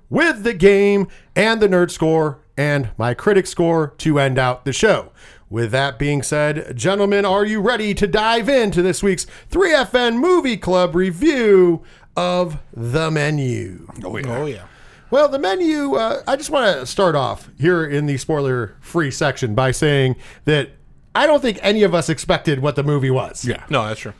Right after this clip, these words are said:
Speaker 1: And I just, so, uh, right up front, no spoilers involved. Whatever your pre-, pre-, uh, preconceived notions of this movie were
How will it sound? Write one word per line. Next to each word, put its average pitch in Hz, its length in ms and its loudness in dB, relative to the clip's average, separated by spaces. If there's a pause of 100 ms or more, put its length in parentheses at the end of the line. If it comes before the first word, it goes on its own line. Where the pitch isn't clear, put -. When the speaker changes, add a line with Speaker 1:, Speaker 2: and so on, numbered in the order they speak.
Speaker 1:
And 170 220 0
I 185 180 0
just, 196 180 -8
so, 220 520 -2
uh, 220 180 -2 (540)
right 285 200 4
up 277 100 2
front, 233 340 -2 (280)
no 220 260 2
spoilers 220 460 0
involved. 175 520 2
Whatever 262 440 0
your 220 180 -4
pre-, 185 260 0
pre-, 170 460 -4
uh, 135 200 -2 (220)
preconceived 208 600 -4
notions 180 360 2
of 175 120 2
this 165 160 0
movie 180 220 4
were 190 380 0